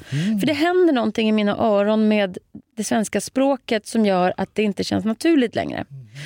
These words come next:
Speaker 2: Sen så har jag några bra undantag förstås. Det finns såklart några stycken skådespelare som verkligen klarar av att prata så att det känns helt naturligt.
Speaker 1: Mm.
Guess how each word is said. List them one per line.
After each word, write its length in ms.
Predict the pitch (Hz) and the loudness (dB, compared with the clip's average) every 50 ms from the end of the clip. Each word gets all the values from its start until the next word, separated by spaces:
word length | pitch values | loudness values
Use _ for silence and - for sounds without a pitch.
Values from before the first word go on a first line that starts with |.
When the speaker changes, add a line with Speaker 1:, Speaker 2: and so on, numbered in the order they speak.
| - - - - - | -16 -16 -18 -18 -12
Speaker 2:
Sen 340 | - - - 240 247 262 254 | -6 -2 0 2 2 0 0
så 200 | - 302 285 - - - 208 190 | 0 -2 -2 -2 -2 -4 -2 0
har 140 | 208 208 208 | 0 2 2
jag 100 | 202 196 | 2 2
några 360 | 190 185 180 175 170 170 - - | 2 2 2 2 2 0 -2 -4
bra 300 | - 185 180 160 120 165 | -6 -4 -2 0 2 2
undantag 440 | 165 160 156 160 160 202 196 170 - | 2 0 0 0 0 -2 -2 -2 -4
förstås. 380 | - - - - - - - - | -4 -4 -4 -4 -4 -6 -6 -6
Det 100 | 220 196 | -6 -6
finns 640 | - - - - 240 196 175 - - - - - - | -6 -6 -6 -4 -2 -2 -2 -2 -4 -8 -12 -12 -12
såklart 600 | - - - 185 - - 151 - - - _ - - _ | -8 -6 -6 -4 -2 -2 -4 -4 -4 -6 _ -14 -10 _
några 280 | 202 196 185 170 165 160 | -2 -2 0 0 -2 -2
stycken 640 | - - 160 - - 165 160 151 147 147 143 - _ _ _ _ _ | -4 -6 -8 -6 -4 -2 -2 0 -2 -2 -4 -8 _ _ _ _ _
skådespelare 560 | - 175 165 147 - 165 160 143 127 135 151 | -4 -2 -2 -2 -2 -4 -2 -2 -2 -2 -4
som 220 | - - 165 160 151 160 160 - - | -4 -4 -6 -6 -6 -6 -10 -6 -4
verkligen 760 | 208 196 180 170 160 156 - _ - 202 185 170 156 156 156 | -2 -2 -2 -2 -6 -8 -10 _ -2 0 0 0 0 -2 -4
klarar 460 | - - 190 175 170 160 160 160 - | -2 0 0 2 2 2 0 0 -2
av 280 | - - 151 151 143 - | -2 0 -2 -2 -2 -4
att 200 | - - - _ | -8 -10 -12 _
prata 580 | - - 160 147 147 _ _ 151 147 147 160 160 - _ _ _ _ _ _ _ _ _ | -6 -4 -4 -4 -6 _ _ -4 -4 -2 -4 -6 -10 _ _ _ _ _ _ _ _ _
så 120 | - 214 | -4 -4
att 100 | 214 - | -4 -2
det 60 | 208 | -4
känns 440 | 196 - - 302 285 214 294 269 - | -4 -4 -2 -2 -2 -2 -4 -6 -6
helt 340 | - - 240 185 117 - - | -6 -4 -2 -2 -4 -4 -6
naturligt. 600 | 147 135 - - 185 131 - - - _ _ - | -6 -6 -2 -2 -2 -2 -4 -6 -14 _ _ -4
Speaker 1:
Mm. 140 | 143 135 | -2 -2